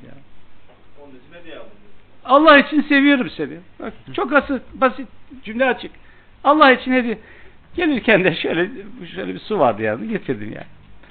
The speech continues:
Speaker 1: Bu da kendi eli, emin, elimin emeği. Bizzat benim kazandığım,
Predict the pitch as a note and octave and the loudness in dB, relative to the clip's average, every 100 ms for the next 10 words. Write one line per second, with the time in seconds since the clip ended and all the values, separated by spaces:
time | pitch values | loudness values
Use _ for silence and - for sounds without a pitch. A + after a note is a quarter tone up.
0 | - - - - - C4 G#3+ G#3 G#3+ G#3 | -20 -20 -20 -20 -8 4 6 6 4 2
1 | E3+ - F3 F3+ - E3+ E3+ F3 - E3+ | 2 2 2 2 0 0 2 0 -4 -4
2 | D#3 D#3+ E3+ E3+ D3+ D#3 A#2+ F3 - - | 0 2 2 2 2 4 4 2 -6 -18
3 | - - - - - _ _ - - - | -18 -20 -20 -20 -20 _ _ -20 -20 -20
4 | - _ _ _ - - G#3+ F3+ - G3+ | -20 _ _ _ -16 -8 -2 0 2 2
5 | E3 D#3+ G3+ E3 B2+ G#2+ B2+ | 0 0 2 4 2 0 -8